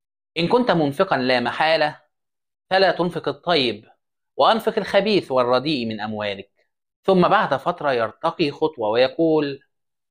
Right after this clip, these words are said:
"أمسك عليك مالك، فإنك إذا أنفقت مالك افتقرت." ثم يرتقي خطوة أخرى ويقول:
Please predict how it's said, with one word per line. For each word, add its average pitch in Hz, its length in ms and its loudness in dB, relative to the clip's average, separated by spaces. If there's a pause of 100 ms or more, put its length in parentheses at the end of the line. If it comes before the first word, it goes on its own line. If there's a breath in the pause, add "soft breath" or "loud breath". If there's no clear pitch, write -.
(240)
"أمسك 202 380 0
عليك 190 360 2
مالك، 175 640 -2 (380)
فإنك 131 380 0
إذا 139 320 2
أنفقت 127 420 -4
مالك 123 460 -4
افتقرت." - 720 -8 (380)
ثم 214 240 4
يرتقي 202 420 2
خطوة 190 400 -2
أخرى 175 380 -2
ويقول: 143 760 2